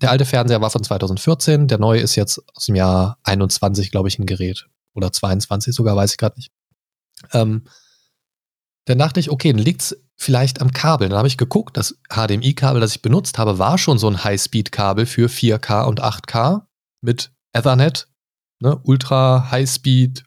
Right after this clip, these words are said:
with Ethernet, ist immer so die Bezeichnung, die draufstehen sollte dafür, mit achtundvierzig Gigabit, bla bla bla.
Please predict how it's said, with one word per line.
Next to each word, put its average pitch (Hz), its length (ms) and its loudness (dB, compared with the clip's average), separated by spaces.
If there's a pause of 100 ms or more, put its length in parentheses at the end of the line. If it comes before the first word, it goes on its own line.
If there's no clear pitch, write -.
(320)
with 131 280 0
Ethernet, 143 460 2
ist - 240 -12
immer 113 120 0
so 110 80 0
die 107 140 -2
Bezeichnung, 117 480 0
die 101 80 -4
draufstehen 107 440 0
sollte 131 280 2
dafür, 156 340 2
mit 127 220 2
achtundvierzig - 580 -8
Gigabit, 127 400 0
bla 120 140 2
bla 120 140 2
bla. 165 260 2